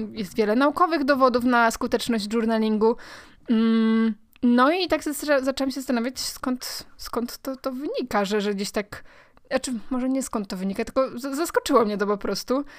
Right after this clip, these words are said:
E, i jestem ciekawa, jak ty, Dorota, em, poznałaś ten journaling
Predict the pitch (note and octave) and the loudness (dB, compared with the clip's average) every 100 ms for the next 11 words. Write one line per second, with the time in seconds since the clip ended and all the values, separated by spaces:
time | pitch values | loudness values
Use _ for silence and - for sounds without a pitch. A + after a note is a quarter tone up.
0 | - - - G#3+ G3 B3 B3+ C#4+ C#4 B3+ | -20 -8 2 2 2 -2 0 -2 2 2
1 | C4+ D4 - _ - D#4 B3 A3 G#3 A#3 | 4 2 0 _ 0 4 6 4 2 2
2 | G#3+ G#3+ G#3+ A3 G#3+ G#3+ G#3+ G#3+ G#3+ - | 4 4 2 2 2 2 2 0 -2 -6
3 | - - - C4 D4+ B3 G#3+ - A3 G3+ | -14 -4 2 6 10 10 8 2 0 0
4 | G3+ G3+ F#3+ F3+ G3+ A3+ | 0 0 0 -2 -4 -6